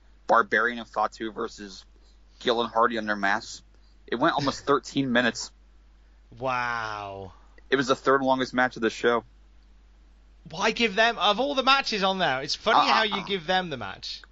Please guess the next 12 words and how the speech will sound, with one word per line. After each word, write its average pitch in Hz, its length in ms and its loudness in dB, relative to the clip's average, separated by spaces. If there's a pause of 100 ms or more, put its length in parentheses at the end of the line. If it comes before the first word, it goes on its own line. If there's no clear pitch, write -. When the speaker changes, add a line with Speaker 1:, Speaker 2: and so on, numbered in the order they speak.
(360)
Speaker 1:
Correction, 175 500 2
second - 480 -2
longest 120 320 -2
match 120 220 0
of 123 80 -4
the 120 60 -6
show 123 200 0
behind 120 320 -2
Jarrett 127 320 4
and 120 100 -8
Razor. 123 360 -2 (500)
<laughs> - 1300 -4